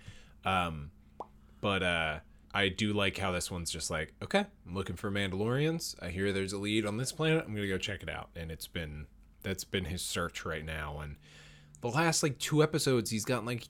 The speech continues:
giant fucking bombshell pieces. Episodes three and four, it's been, like, huge. And even the end of episode one, it's, like, been a lot of, like,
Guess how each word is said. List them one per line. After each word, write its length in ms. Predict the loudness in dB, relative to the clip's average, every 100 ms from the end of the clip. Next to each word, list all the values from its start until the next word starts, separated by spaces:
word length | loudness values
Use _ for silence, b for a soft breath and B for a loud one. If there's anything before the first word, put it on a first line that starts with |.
| -8
giant 540 | -4 0 4 4 4
fucking 320 | 2 2 2 4
bombshell 640 | 4 4 4 4 6 4 0
pieces. 520 | -4 -2 -2 -4 -8 -6 -2
Episodes 340 | 0 0 0
three 200 | 2 2
and 80 | 4
four, 180 | 6 6
it's 120 | 6
been, 80 | 0
like, 120 | -2
huge. 720 | -2 -4 2 4 4 2 -4 -10 b b b b b b 0
And 80 |
even 160 | 2 4
the 80 | 6
end 140 | 8
of 120 | 8
episode 400 | 6 6 6 6
one, 280 | 6 4 4
it's, 140 | 2 0
like, 200 | 0 -2
been 140 | 0
a 40 |
lot 160 | 4 6
of, 40 | 6
like, 260 | 4 0